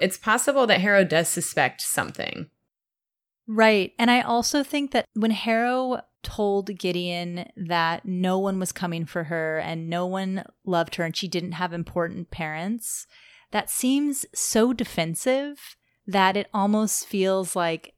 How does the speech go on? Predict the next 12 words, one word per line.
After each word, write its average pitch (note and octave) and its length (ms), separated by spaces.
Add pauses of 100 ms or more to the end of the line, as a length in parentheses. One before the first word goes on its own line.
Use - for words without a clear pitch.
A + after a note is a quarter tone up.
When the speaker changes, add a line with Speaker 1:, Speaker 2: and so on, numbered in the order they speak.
Speaker 2:
there F3+ 260
might F3 280
have F3 120
been F3 120
a E3 60
part E3+ 440
of E3 200
Harrow D#3+ 560
that E3 180
just - 300
was D#3+ 140
afraid F3 840